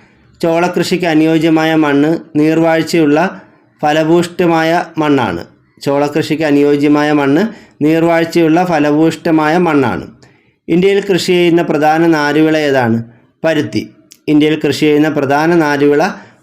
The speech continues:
പരുത്തിയാണ്. യൂണിവേഴ്സൽ ഫൈബർ എന്നറിയപ്പെടുന്നത് പരുത്തിയാണ്. യൂണിവേഴ്സൽ ഫൈബർ എന്നറിയപ്പെടുന്നത് പരുത്തിയാണ്. ഇന്ത്യയിൽ പരുത്തി ഏറ്റവും കൂടുതൽ ഉൽപ്പാദിപ്പിക്കുന്ന സംസ്ഥാനം ഏതാണ്?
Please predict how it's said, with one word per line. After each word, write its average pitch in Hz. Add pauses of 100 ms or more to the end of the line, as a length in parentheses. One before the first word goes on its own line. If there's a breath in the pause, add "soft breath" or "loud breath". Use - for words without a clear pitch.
പരുത്തിയാണ്. 165 (540 soft breath)
യൂണിവേഴ്സൽ 208
ഫൈബർ 165
എന്നറിയപ്പെടുന്നത് 147 (160)
പരുത്തിയാണ്. 139 (540 soft breath)
യൂണിവേഴ്സൽ 160
ഫൈബർ 151
എന്നറിയപ്പെടുന്നത് 151 (240)
പരുത്തിയാണ്. 156 (600 soft breath)
ഇന്ത്യയിൽ 196
പരുത്തി 160
ഏറ്റവും 170
കൂടുതൽ 165
ഉൽപ്പാദിപ്പിക്കുന്ന 151
സംസ്ഥാനം 147
ഏതാണ്? 117